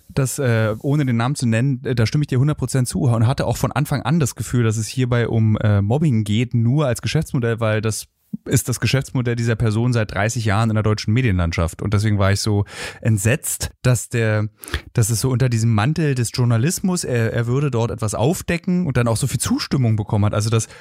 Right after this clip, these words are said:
Leute, die Nutznießer der Social Media, des Social Medias runterschrieben unter diese Videos,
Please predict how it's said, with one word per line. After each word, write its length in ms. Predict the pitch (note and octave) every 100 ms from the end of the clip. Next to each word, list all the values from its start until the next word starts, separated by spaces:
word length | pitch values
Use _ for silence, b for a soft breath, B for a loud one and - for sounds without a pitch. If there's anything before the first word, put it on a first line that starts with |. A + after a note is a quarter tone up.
| -
Leute, 280 | A#2+ D#3+ F#3
die 140 | D3
Nutznießer 480 | C3+ F3+ - D#3+ D3+
der 120 | C#3+
Social 300 | B2+ C#3+ C#3+
Media, 720 | B2+ B2+ F#3 F3+ C#3+ C#3 C#3 B2+
des 140 | A#2+
Social 240 | C3 B2+
Medias 420 | C#3 F3 C3+ C#3+ -
runterschrieben 720 | C#3 F3+ F3 - C#3+ D3 D3+ B B B
unter 180 | - C3
diese 200 | C3 C3
Videos, 320 | C#3 D3+ D3